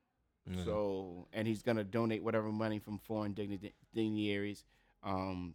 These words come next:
Speaker 2: to the U S Treasury or something like that.
Speaker 1: Yeah.
Speaker 2: But it's just like this whole, to me, it's crazy because the whole time, um, his whole,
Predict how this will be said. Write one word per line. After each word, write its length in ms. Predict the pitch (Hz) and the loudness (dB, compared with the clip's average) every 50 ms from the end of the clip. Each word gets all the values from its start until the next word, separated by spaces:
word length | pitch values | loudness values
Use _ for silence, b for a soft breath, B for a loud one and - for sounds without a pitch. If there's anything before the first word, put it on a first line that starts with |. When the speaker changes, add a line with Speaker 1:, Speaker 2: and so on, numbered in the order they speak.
| - _ - | -12 _ -4
Speaker 2:
to 260 | - 113 107 104 101 92 | -2 0 0 0 -2 -2
the 80 | 101 101 | -2 -2
U 200 | 98 101 101 98 95 | 0 0 -2 -2 -4
S 80 | 92 | -6
Treasury 300 | - - 104 98 92 92 92 | -6 -8 -8 -8 -8 -10 -12
or 60 | 90 | -8
something 280 | - 117 98 - 98 95 | -8 -8 -8 -8 -10 -14
like 140 | 85 78 - | -16 -18 -20
that. 160 | 80 76 - _ _ _ _ _ _ | -20 -20 -20 _ _ _ _ _ _
Speaker 1:
Yeah. 320 | 82 85 85 85 80 80 85 | -4 -2 -2 0 0 0 2
Speaker 2:
But 320 | 107 110 107 104 95 - - - - _ | 4 4 4 4 2 0 -6 -14 -20 _
it's 220 | - 101 107 101 - | -8 -8 -6 -6 -2
just 260 | 117 117 107 - - | -2 -2 -2 0 -2
like 360 | 113 110 107 104 101 98 - - _ _ _ _ _ _ _ _ _ _ _ _ _ _ _ _ _ _ _ _ _ 92 92 | 0 2 2 2 2 0 -2 -6 _ _ _ _ _ _ _ _ _ _ _ _ _ _ _ _ _ _ _ _ _ -6 4
this 240 | 107 127 135 135 - | 6 6 6 6 4
whole, 520 | - 120 139 143 147 143 143 139 135 - - - - | 0 2 4 6 6 6 6 4 2 0 -4 -6 -4
to 120 | - 123 | 0 2
me, 400 | 117 123 151 170 190 185 185 185 - _ _ _ _ _ | 6 6 6 6 6 4 2 0 -6 _ _ _ _ _
it's 180 | - 127 131 - | -2 0 0 0
crazy 680 | - - - - 147 151 156 156 143 151 151 160 156 - _ _ _ _ - | -4 -4 4 6 6 6 6 4 4 2 0 0 -2 -6 _ _ _ _ -8
because 520 | 113 120 113 - 131 120 117 117 110 110 - _ - | -6 -6 -2 2 4 4 4 4 2 -2 -8 _ 0
the 120 | 135 120 - | 0 0 2
whole 300 | - 120 127 147 156 147 | 2 2 4 4 2 0
time, 540 | - - 143 131 127 123 123 123 123 123 - - _ _ _ - | 0 0 2 4 4 4 4 2 0 -2 -4 -8 _ _ _ -2
um, 220 | 113 110 107 107 | 2 4 4 4
his 180 | 110 117 113 104 | 4 0 -2 2
whole, 440 | 120 127 127 135 135 139 143 143 | 2 4 4 6 6 4 2 0